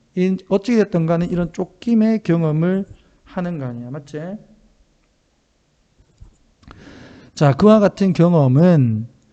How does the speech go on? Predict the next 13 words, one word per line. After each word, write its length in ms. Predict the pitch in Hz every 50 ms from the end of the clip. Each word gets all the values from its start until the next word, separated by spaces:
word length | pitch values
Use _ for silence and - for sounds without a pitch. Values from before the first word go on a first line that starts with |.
| _ _ _ -
도움을 420 | - 160 175 190 180 170 160 147
줄 140 | 135 147 139
수 140 | 135 - 139
있다. 340 | 127 131 - 123 117 113 113
이 120 | 120 131 123
새끼 280 | - - 120 - -
물고기를 880 | 139 127 117 113 - - 123 117 113 117 113 147 165 175 185 190 196 208 - _ _ _ _ _
to 160 | - - 143 127
avoid, 440 | 113 113 139 143 135 127 117 - 131
뭐 240 | 127 117 120 127 139
할 120 | 156 156
수 140 | 151 - 143
있도록, 720 | 131 - - 131 127 131 156 170 180 185 196 190 -